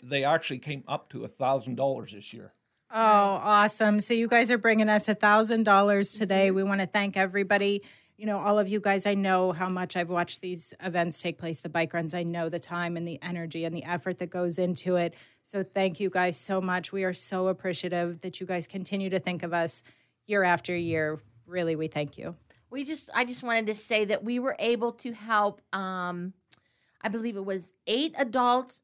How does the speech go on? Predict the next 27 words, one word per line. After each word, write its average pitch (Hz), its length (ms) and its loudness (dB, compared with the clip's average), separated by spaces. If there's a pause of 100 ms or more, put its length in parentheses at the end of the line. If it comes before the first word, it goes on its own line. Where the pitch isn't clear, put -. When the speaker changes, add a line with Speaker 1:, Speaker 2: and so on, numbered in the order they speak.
Speaker 3:
and 202 640 -2
one 240 300 0
child 220 480 -2
this 240 280 -6
year. 254 380 -2 (480)
And 214 420 0
so 254 300 0
far, 233 320 2
three 226 400 -4
of 233 140 -2
them 240 220 2
have 214 220 -2
passed 202 440 0
away. 202 460 0 (320)
So 208 240 0
we 202 220 -2
do 214 280 -4
keep 277 320 -8
the 247 80 0
money 233 360 0
right 226 380 0
in 262 240 0
this 247 340 2
area, 226 260 -2
the 208 140 -2
Du 208 220 -6
Bois, 254 300 -4